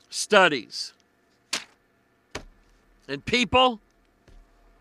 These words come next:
the man had so much control over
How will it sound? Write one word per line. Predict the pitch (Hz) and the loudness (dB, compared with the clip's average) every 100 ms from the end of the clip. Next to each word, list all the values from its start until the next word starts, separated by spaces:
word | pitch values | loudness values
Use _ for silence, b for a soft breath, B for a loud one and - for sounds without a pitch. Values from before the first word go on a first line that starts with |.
| _ _ _ _ _ _ _ _ _ - - _ _ _ | _ _ _ _ _ _ _ _ _ -20 -20 _ _ _
the | - 175 | -6 -4
man | 180 208 226 254 262 262 262 262 _ _ _ _ _ _ _ _ _ | -2 4 6 8 8 6 4 -12 _ _ _ _ _ _ _ _ _
had | - - 208 208 170 | -4 4 6 6 2
so | - - 247 262 269 269 269 247 _ _ 156 | -10 2 6 8 8 6 4 -4 _ _ -18
much | 190 220 262 269 226 - - - - _ _ _ _ _ _ | -2 6 12 12 12 2 -10 -10 -14 _ _ _ _ _ _
control | - 240 208 - - - 269 294 277 190 120 78 _ _ _ _ _ _ _ _ _ _ _ _ _ _ _ _ _ _ _ _ | -2 -2 -2 -6 -8 2 10 12 12 6 -2 -10 _ _ _ _ _ _ _ _ _ _ _ _ _ _ _ _ _ _ _ _
over | 220 220 220 220 208 196 | 10 10 10 4 2 0